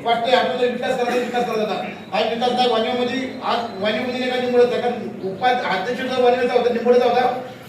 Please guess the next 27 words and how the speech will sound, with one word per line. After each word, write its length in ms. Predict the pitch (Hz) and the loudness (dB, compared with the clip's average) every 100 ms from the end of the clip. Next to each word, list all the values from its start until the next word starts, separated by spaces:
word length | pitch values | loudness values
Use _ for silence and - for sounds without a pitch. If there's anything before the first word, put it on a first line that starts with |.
| - | -12
उपाध्यक्ष 440 | - 254 254 247 | -6 -2 0 2
राजीव 280 | 240 214 247 | 2 2 2
पाटील 300 | 247 247 247 | 2 0 -2
म्हणून 240 | 254 247 233 | -2 -4 -2
वाणीचा 340 | 226 233 247 | -2 0 2
होता 200 | 240 247 | 4 4
आणि 240 | 240 233 | 2 0
गट 160 | 196 247 | 0 0
नेता 260 | 262 277 277 | 0 0 2
जो 160 | 285 | 2
वाणीचा 420 | 269 262 262 240 | 2 0 -2 -2
होता, 280 | 226 208 - - - - | -4 -4 -8 -12 -18 -14
मु-, 300 | 190 254 285 - - 202 | -8 -4 -4 -6 -10 -10
मु-, 460 | 214 214 208 - | -6 -4 -6 -2
प्रमुख 360 | 240 269 330 - - 277 | 0 0 -2 -4 -8 -6
तीन 160 | 277 | -6
तीन 140 | 294 277 | -4 2
पदं 220 | 269 262 | 4 6
वाणी 180 | 247 262 | 6 2
निंबोडेकडे 400 | 254 240 233 214 | 2 2 4 0
होते 140 | 180 | -2
साहेब. 240 | - - - - - - - - - - - - 175 | -4 -8 -10 -14 -18 -20 -20 -20 -20 -20 -20 -12 -6
आजपर्यंत 380 | 214 - 247 | -4 -4 -4
काही 200 | 214 220 | -2 -2
विकास 300 | 220 220 208 | -2 -2 -2
नाही 120 | 220 | -2
झाला. 140 | 202 | -2